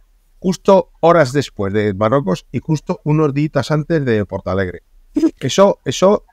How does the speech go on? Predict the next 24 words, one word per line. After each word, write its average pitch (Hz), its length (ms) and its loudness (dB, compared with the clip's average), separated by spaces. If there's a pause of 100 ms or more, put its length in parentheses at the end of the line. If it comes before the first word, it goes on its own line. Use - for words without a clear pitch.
(100)
impide 117 500 -2
que, 185 320 0
que 123 100 -2
la 110 80 -2
gente 113 300 -6
pueda 185 320 0
hacer 151 240 -4
programa-, 120 440 -2
habría 160 280 2
más 214 160 0
gente 202 320 -2
si - 120 -4
el 120 140 -6
calendario 117 340 0
estuviera 117 240 -2
mejor 101 220 -6
pensado. 95 260 -8
Y 117 60 -8
ya 123 140 2
no 135 80 0
te 139 80 -2
digo 156 220 -2
cuando 151 220 0
coincide, 143 440 0